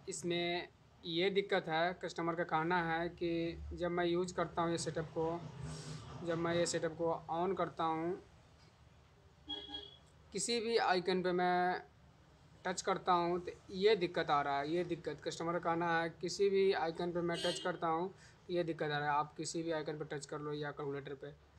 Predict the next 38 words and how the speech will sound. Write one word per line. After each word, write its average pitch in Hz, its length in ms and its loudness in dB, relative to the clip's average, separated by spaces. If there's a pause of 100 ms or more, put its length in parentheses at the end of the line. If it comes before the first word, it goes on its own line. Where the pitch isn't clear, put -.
(640)
ये 175 300 6
दिक्कत 151 320 -2
आ 135 120 2
रहा 135 120 -2
है। 131 80 -6 (400)
ये 190 200 6
दिक्कत 180 440 2 (180)
से 190 260 2
customer 180 420 0
बहुत 165 340 4
परेशान 170 400 4
है। 175 300 4
Customer 175 340 4
बोल 175 200 4
रहा 170 380 4
है, 180 160 0
मुझे 170 220 0
बोल 165 200 2
रहा 156 220 2
था 165 200 0 (640)
कि 190 80 2 (600)
ये 175 380 4
दिक्कत 170 460 -2 (420)
permanent 175 500 2
के 180 120 2
लिए 180 380 4
हट 160 280 0
सकता 208 360 0
है। 147 180 0 (600)
मैं 170 480 0
बोला 160 320 0
उसको 160 300 -2
कि 160 140 -4
हाँ, 143 380 0
हट 139 80 -6
सकता 139 400 -6
है 131 160 -4
जी। 139 160 -8